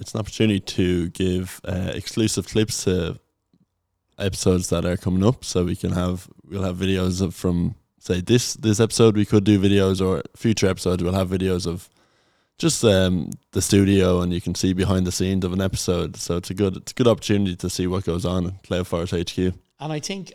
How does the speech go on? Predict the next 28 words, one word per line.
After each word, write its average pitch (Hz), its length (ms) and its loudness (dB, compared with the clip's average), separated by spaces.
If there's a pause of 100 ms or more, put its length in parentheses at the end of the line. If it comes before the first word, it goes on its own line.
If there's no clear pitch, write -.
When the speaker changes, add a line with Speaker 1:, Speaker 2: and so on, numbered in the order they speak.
Speaker 2:
I 135 80 -8
think 170 400 -12 (140)
one 143 300 -12
of 135 100 -8
the 120 160 -6
key 127 320 -12
things 117 580 -12 (160)
is 117 380 -12 (160)
where 117 500 -14
our 120 140 -12
cool, 131 420 -8
our 120 140 -12
cool 135 260 -10
tribe, 120 400 -10 (220)
uh, 123 120 -16 (200)
like 139 240 -6
our 123 80 -8
cool 131 260 -8
partner 123 360 -12
community, 117 520 -12 (300)
a 127 80 -6
lot, 143 400 -2
a 143 80 -8
lot 156 180 -4
of 165 100 -6
our 131 60 -4
great 127 400 -4
ideas 120 680 -6